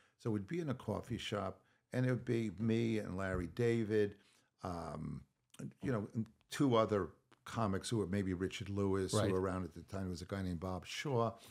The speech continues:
Speaker 1: And we'd be talking. Now, if something big happened, like somebody dropped something, all of us would take out our little pads, write it down, and put it back in our pocket, you know, to make note
Speaker 2: Right.
Speaker 1: of, of something that happened.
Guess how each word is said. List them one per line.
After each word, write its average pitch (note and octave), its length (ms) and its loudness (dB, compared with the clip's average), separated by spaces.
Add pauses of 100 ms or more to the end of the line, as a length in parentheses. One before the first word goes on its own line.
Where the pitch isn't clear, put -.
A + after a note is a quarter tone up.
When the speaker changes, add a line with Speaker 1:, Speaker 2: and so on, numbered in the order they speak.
(460)
Speaker 1:
And A#2 240 4 (420)
we'd C3+ 220 0
be D3+ 160 -2
talking. G#2+ 580 -4
Now, C3 200 6
if A#2+ 80 0
something F#3 440 0
big A#2 380 4
happened, G2+ 480 -4 (560)
like G#2 100 0
somebody G#2+ 300 2
dropped F#2+ 520 0
something, D#2+ 680 -6 (460)
all C#3+ 200 8
of D3 120 0
us - 180 2
would B2 120 -2
take A2+ 220 0
out G2+ 140 0
our F2 80 0
little G2+ 260 0
pads, F2 540 -4 (400)
write G2 240 4
it A2+ 120 0
down, F#2+ 380 0
and G2 160 -2
put A#2+ 220 0
it - 180 -4
back F2+ 440 0
in G2+ 120 -2
our F2+ 140 -2
pocket, B2+ 560 -8
you C#3+ 100 -2
know, F#2 140 0
to F#2+ 140 -6
make F#2+ 200 0 (100)
note G#2 400 2 (300)
Speaker 2:
Right. G#2+ 200 2
Speaker 1:
of, G#2+ 300 6
of A2+ 100 -4
something G2+ 300 -4
that G2 80 -2
happened. G2+ 400 -2